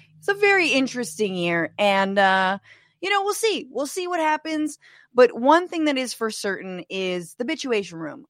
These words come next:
I'm gonna be here. I'm not gonna give up. Uh, you know, I'm gonna Rocky my way through this entire year with you guys, with the Frantifa, and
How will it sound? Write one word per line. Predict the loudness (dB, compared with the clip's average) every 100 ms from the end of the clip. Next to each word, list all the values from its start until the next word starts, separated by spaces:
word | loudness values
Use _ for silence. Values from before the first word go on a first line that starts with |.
| 2
I'm | 2
gonna | 2 -2
be | -4 -4
here. | -2 -2 -2 -8 _ _
I'm | 0 0
not | 0 0
gonna | -2 -4
give | -2 -2 2
up. | 2 2 -4 _ _ _ _ -4
Uh, | 0 2 2 0 -2
you | -6 -4
know, | -4 -4 -6 -8
I'm | -6
gonna | -2 0 2
Rocky | 4 4 0 -4
my | 0 0
way | 2 2 2 0 -2
through | -8 -8
this | -6 -6
entire | -10 -8 -4 -2 -2 -6
year | -6 -6 -6 -6 -12 _ _ -14
with | -12 -6
you | -2
guys, | 2 4 4 2 -4
with | -14
the | -10
Frantifa, | -4 -2 -2 -6 -10 -6 0 0 0 -8 -20 -20 _
and | -4 0 0 0 -6